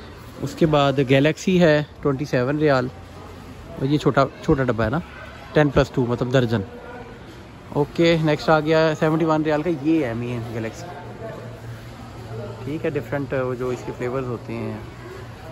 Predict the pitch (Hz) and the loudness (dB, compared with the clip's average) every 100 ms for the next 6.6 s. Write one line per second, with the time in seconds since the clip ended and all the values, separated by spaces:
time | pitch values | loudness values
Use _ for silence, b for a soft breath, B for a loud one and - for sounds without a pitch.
0 | - - - - - - 139 131 127 131 | -14 -16 -14 -12 -10 -4 -2 -2 -2 -2
1 | 101 131 123 131 151 120 123 117 113 - | -4 -4 -2 0 -2 -2 0 0 -2 -8
2 | - - - - 135 135 120 131 123 120 | -16 -18 -16 -8 -6 -6 -2 2 2 2
3 | 127 117 113 - - - - - 151 139 | 0 -2 -6 -14 -16 -18 -16 -4 -2 -2
4 | 143 135 131 - 139 120 113 - - - | -2 0 -2 -2 -4 -4 -6 -14 -18 -18
5 | - - - - - 143 147 - - - | -18 -18 -18 -14 -4 -2 -2 -4 -14 -14
6 | - 135 139 143 151 123 | -8 0 2 2 2 0